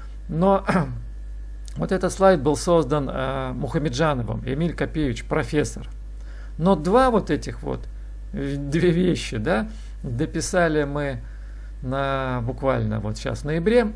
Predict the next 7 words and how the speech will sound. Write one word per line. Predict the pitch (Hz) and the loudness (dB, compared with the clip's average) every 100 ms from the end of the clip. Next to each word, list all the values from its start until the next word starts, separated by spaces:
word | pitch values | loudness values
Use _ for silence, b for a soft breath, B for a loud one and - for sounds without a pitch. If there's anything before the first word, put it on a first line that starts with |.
| - | 0
Укрепление | 190 190 190 196 180 156 147 | 2 4 6 6 6 4 2
иммунитета | 165 165 170 180 254 233 | 2 2 2 4 4 4
и | 175 160 | 0 2
полноценная | 156 156 156 185 160 135 | 2 2 0 0 0 -2
профилактика. | 127 123 123 117 - - - | -2 -2 -2 -2 -6 -10 -2
То | 196 175 | 4 4
есть | 120 - | 4 -2